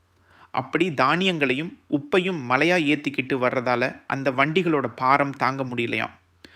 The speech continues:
மாடுகளால இழுக்க முடியல. அதனால பின்னாடி ஆட்கள் சேர்ந்து தள்ளிக்கிட்டு வராங்க. "தள்ளும் நீர்மையின்." அப்படி தள்ளி கொண்டு வரும்போது தானியம் ஏத்திட்டு வர்ற வண்டிகளும் உப்பு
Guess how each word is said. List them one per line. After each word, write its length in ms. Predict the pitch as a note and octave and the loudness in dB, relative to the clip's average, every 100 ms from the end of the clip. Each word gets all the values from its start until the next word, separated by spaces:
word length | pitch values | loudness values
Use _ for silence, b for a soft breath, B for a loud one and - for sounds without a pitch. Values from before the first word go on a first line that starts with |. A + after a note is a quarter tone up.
| B B B | B B B
மாடுகளால 540 | C#3 E3 F#3 E3 C3 D3+ | 2 6 6 6 4 4
இழுக்க 360 | F3+ C#3 C#3 | 2 2 0
முடியல. 320 | B2+ A2+ A2 G#2 - _ _ _ _ _ - | -4 -4 -4 -6 -8 _ _ _ _ _ -2
அதனால 420 | C3+ C3+ C#3 C3 F#3 D#4 _ - | 0 2 0 2 0 -4 _ -4
பின்னாடி 380 | F3 G3 G3 F#3+ | -2 0 -2 -2
ஆட்கள் 480 | - D#3 F#3+ F3+ D#3 | -2 -2 0 0 0
சேர்ந்து 240 | - C#3 D#3 - | 0 -2 -4 0
தள்ளிக்கிட்டு 460 | C3 D3 D#3 C#3+ | 2 2 0 -4
வராங்க. 380 | C#3 A#2+ B2 A#2+ A2 - _ B B B _ - | 0 0 0 -2 -8 -10 _ B B B _ 2
"தள்ளும் 540 | D3+ C#3+ F3 F#3 F#3+ G3 | 4 6 6 6 4 2
நீர்மையின்." 640 | D3 D3 C#3+ C3+ B2+ A#2+ C3 _ _ _ _ _ _ _ _ - | 2 2 4 0 0 -4 -10 _ _ _ _ _ _ _ _ -2
அப்படி 320 | C#3 - D3+ | -2 0 0
தள்ளி 300 | C#3+ D#3+ G#3+ | 4 4 4
கொண்டு 260 | A#3+ F3 D#3+ | 0 0 2
வரும்போது 560 | C#3+ E3 C#3 B2 A2+ B2+ F#3+ B B B | 4 4 2 0 2 0 -2 B B B
தானியம் 440 | - D#3+ G#3 A3 F3+ | 2 4 4 0 0
ஏத்திட்டு 500 | C3+ D#3 D#3 C#3+ D3 | 2 2 2 0 2
வர்ற 280 | C3+ C3 B2 | 2 2 2
வண்டிகளும் 640 | B2+ D3+ E3 C3+ A#2+ C3 - _ B B B | 2 2 2 2 0 -2 -12 _ B B B
உப்பு 380 | D#3 E3 - D#4 | 0 0 0 -2